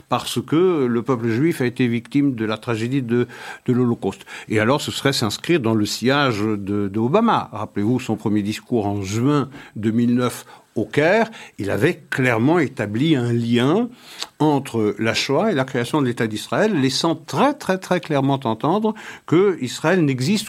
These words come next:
que par l'Holocauste. Et on pouvait l'entendre comme ça. Alors, pour, euh, évacuer cette, euh, euh, ce doute sur le premier déplacement de Knights, euh, à Yad Vashem, il s'est rendu au mur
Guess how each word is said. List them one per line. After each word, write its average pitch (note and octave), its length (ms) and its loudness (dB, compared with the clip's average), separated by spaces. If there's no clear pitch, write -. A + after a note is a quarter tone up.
que B3+ 220 2
par G#3 480 0
l'Holocauste. - 760 -4
Et - 60 -6
on F#2 60 -6
pouvait C#3 320 2
l'entendre D#3 440 0
comme B2 180 -6
ça. - 120 -10
Alors, - 240 -10
pour, D#3 360 0
euh, G#2+ 40 -6
évacuer F3+ 760 2
cette, - 460 -2
euh, G2 720 0
euh, A2 160 -4
ce - 160 0
doute G#3 480 0
sur D3 720 0
le A#2 240 -2
premier B2+ 340 0
déplacement A#2+ 640 0
de G2+ 220 -4
Knights, G#2+ 560 -2
euh, G2 300 -2
à G#2+ 100 -4
Yad G2 140 -2
Vashem, F3 480 0
il A#2+ 160 -2
s'est - 160 -2
rendu A2 300 0
au B2 180 2
mur D3 380 0